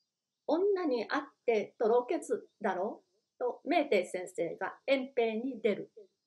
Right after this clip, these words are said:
主人はさっさと後を読む。ソクラチスは、不女子を御するは、人間の最大難事と言えり。デモス・セニス曰く、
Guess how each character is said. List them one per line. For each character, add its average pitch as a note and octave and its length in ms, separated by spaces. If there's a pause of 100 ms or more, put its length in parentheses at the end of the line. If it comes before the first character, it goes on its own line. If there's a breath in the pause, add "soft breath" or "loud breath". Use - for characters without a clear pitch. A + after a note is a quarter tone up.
(440)
主 E4 180
人 G3+ 200
は E3+ 240
さ D4 180
っ - 20
さ C#4 200
と - 320
後 G#3 380
を A#3 80
読 E3+ 160
む。 D#3 100 (1160)
ソ D#4 220
ク D4+ 100
ラ F4 180
チ D4 160
ス - 180
は、 A#3 280 (260)
不 C#4 120
女 C4+ 160
子 B3+ 220
を A3+ 260
御 A3 100
す F#3+ 200
る E3+ 120
は、 D#3 160 (180)
人 C4+ 220
間 B3 240
の G#3+ 140
最 B3 340
大 C#4+ 300 (160)
難 D4 260
事 G#3 200 (160)
と C#4+ 260
言 E3+ 160
え C#3+ 40
り。 - 120 (2500)
デ G3 100
モ F#3 180
ス・ G#3 300
セ B3+ 220
ニ C4 120
ス G#3+ 200
曰 G#3 260
く、 - 240